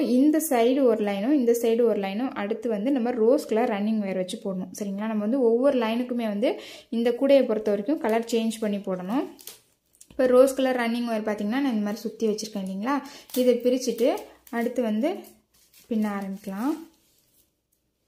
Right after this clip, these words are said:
இப்போ ரோஸ் கலர் ஒயர் எடுத்துக்கோங்க, ரன்னிங் ஒயரு ரோல்ல சுத்தி இருக்கிறத எடுத்துக்கோங்க. இப்போ சைடுல நம்ம சாண்டில் அளந்து விட்டுருந்தோம் இல்லைங்களா, சைடுல, அதாவது மேலே கீழே இல்ல, சைடுல,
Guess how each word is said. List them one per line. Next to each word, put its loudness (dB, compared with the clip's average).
இப்போ -12
ரோஸ் -2
கலர் -2
ஒயர் -2
எடுத்துக்கோங்க, -8
ரன்னிங் -2
ஒயரு -4
ரோல்ல 4
சுத்தி -6
இருக்கிறத 0
எடுத்துக்கோங்க. -6
இப்போ -20
சைடுல 0
நம்ம -2
சாண்டில் 0
அளந்து 0
விட்டுருந்தோம் -2
இல்லைங்களா, -6
சைடுல, -2
அதாவது -2
மேலே 0
கீழே -4
இல்ல, -4
சைடுல, -4